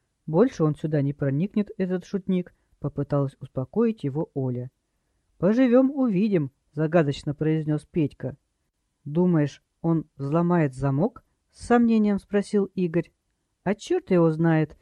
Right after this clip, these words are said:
я что-то вообще ничего не понимаю», пожал плечами Стас. «Да что тут понимать? Явный псих. Если бы он ещё настоящую бомбу поставил,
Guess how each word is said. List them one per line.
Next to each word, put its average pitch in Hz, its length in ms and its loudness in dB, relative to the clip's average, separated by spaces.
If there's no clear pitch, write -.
я 190 140 2
что-то 208 300 0
вообще 214 340 0
ничего 151 360 0
не 151 120 0
понимаю», 156 540 0
пожал 143 300 0
плечами 175 580 -4
Стас. - 440 -8
«Да 175 180 2
что 277 240 2
тут 220 180 2
понимать? 165 580 0
Явный 165 480 4
псих. - 460 -6
Если 196 420 0
бы 180 220 2
он 180 180 2
ещё 196 340 0
настоящую 202 720 0
бомбу 156 340 0
поставил, 151 640 -2